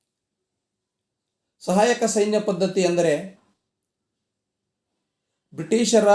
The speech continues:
ಒಂದು ತುಕಡಿ ಸೇನೆಯನ್ನ ದೇಶೀಯ ಅರಸರು ಇಟ್ಟುಕೊಳ್ಳಬೇಕು. ಆ ಸೇನೆಯ ವೇತನ ಮತ್ತು ಖರ್ಚು ಅಂತಕ್ಕಂಥದ್ದನ್ನ ದೇಶೀಯ ನವ ಅರಸರುಗಳೇ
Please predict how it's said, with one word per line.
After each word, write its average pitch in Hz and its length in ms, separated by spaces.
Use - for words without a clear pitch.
ಒಂದು 190 240
ತುಕಡಿ 185 380
ಸೇನೆಯನ್ನ 175 580
ದೇಶೀಯ 165 360
ಅರಸರು 160 400
ಇಟ್ಟುಕೊಳ್ಳಬೇಕು. 147 840
ಆ 160 180
ಸೇನೆಯ 196 420
ವೇತನ 185 480
ಮತ್ತು 160 300
ಖರ್ಚು 190 360
ಅಂತಕ್ಕಂಥದ್ದನ್ನ 165 760
ದೇಶೀಯ 160 460
ನವ 147 200
ಅರಸರುಗಳೇ 165 520